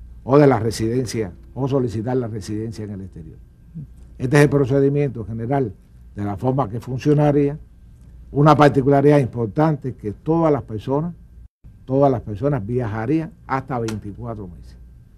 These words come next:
Las figuras existentes de las salidas desde el primer momento, definitiva, o emigraciones,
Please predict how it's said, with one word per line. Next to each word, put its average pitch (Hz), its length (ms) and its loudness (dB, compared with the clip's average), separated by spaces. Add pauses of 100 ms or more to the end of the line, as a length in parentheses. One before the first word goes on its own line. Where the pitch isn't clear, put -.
(200)
Las 107 180 -8
figuras 131 440 2
existentes 143 680 0 (400)
de 110 100 -6
las 117 160 -4
salidas 120 480 2 (460)
desde 117 200 -2
el 101 40 -6
primer 120 280 0
momento, 139 460 2
definitiva, 123 1000 0
o 120 160 -10
emigraciones, 127 880 0